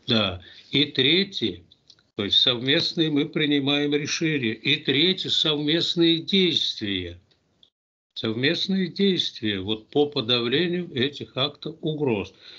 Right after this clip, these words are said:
И мы видели, как европейцы,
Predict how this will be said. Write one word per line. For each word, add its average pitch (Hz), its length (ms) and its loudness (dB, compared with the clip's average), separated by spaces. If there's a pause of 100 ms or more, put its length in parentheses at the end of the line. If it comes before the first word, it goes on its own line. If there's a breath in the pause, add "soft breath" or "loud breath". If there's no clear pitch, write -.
(220 loud breath)
И 127 140 2
мы 156 180 4
видели, 143 680 2
как 143 440 -2 (160)
европейцы, 151 1400 2